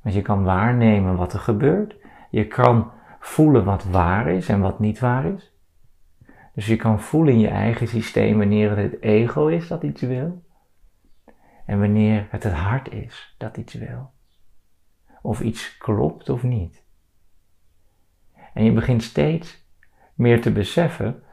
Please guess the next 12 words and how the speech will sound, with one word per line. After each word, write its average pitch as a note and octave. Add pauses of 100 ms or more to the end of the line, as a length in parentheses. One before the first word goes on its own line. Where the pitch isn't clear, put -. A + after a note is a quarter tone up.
(280)
dat G#2+
als -
je A2+
je G#2
aandacht A#2+
geeft G2+
aan G#2
het G2
ego, D#3 (600)
dat G#2
dat A2+
ook B2